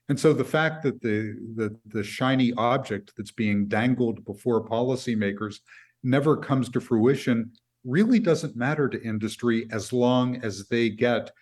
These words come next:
the subsidies and the tax breaks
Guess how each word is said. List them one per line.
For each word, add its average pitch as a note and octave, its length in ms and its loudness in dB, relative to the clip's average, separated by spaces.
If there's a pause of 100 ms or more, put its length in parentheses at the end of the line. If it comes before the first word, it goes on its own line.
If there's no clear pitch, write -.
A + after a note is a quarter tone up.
(240)
the G#2+ 100 -4
subsidies A#2 1000 -2
and G#2 220 -8
the F#2+ 140 -8
tax A#2 400 -4
breaks A#2 420 -4